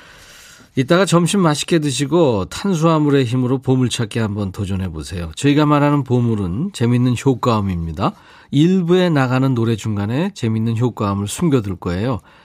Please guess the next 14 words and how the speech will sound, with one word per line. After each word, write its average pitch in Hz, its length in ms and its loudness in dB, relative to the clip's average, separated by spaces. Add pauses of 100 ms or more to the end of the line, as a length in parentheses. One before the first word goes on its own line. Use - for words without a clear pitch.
(120)
그 143 200 2
소리 151 320 0
찾아서 123 680 -2 (380)
어떤 170 320 0
노래에서 170 340 2
들었어요 131 440 -2
하고 117 120 -4
사연 117 300 -2
주시면 98 280 -6
됩니다. 78 420 -10 (460)
보물 147 280 2
잘 135 260 2
찾아주신 123 560 0
분 98 320 -2